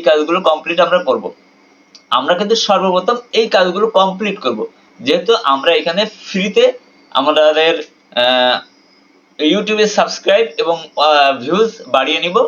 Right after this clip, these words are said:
এর জন্য কিন্তু আমরা এই কাজগুলো প্রথমে আমরা কমপ্লিট করব। কমপ্লিট করার পর আমার এইখানে, এইখানে দেখতে পাচ্ছেন আর্নিং ব্যালেন্স এবং এই পাশে দেখতে পাচ্ছেন ডিপোজিট ব্যালেন্স। আপনারা কিন্তু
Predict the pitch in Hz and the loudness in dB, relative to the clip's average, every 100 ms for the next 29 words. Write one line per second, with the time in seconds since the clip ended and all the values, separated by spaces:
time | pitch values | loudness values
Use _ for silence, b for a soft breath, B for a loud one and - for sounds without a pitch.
0 | - 156 151 160 208 - _ _ - 151 | 0 -2 -2 -4 -6 -8 _ _ -14 -4
1 | 147 156 151 170 160 151 160 160 196 180 | 0 0 0 0 0 -2 -2 -2 -6 -4
2 | 156 175 180 160 180 180 160 135 123 - | -4 -4 -2 0 0 0 0 -2 -10 -8
3 | 117 113 143 151 185 185 196 190 185 156 | -8 -2 -2 0 -6 -2 0 0 2 0
4 | 156 - 139 165 180 - 151 180 170 180 | 0 -2 0 0 -2 -6 -6 -4 -2 -4
5 | 185 - 175 208 180 165 147 151 180 - | -4 -4 -2 -2 -2 -4 -4 -6 -8 -6
6 | 110 123 151 170 170 196 247 254 _ _ | -2 -2 -2 -4 0 0 -2 -6 _ _
7 | _ - 143 165 107 - - - 139 - | _ -4 0 0 0 -4 -6 -4 -4 -2
8 | 151 147 156 185 147 120 175 160 131 110 | -4 -2 -4 -6 -8 -6 -4 -2 -4 -2
9 | 110 104 - 123 - 151 170 185 190 | -4 -6 -4 -2 -2 -4 -4 -4 2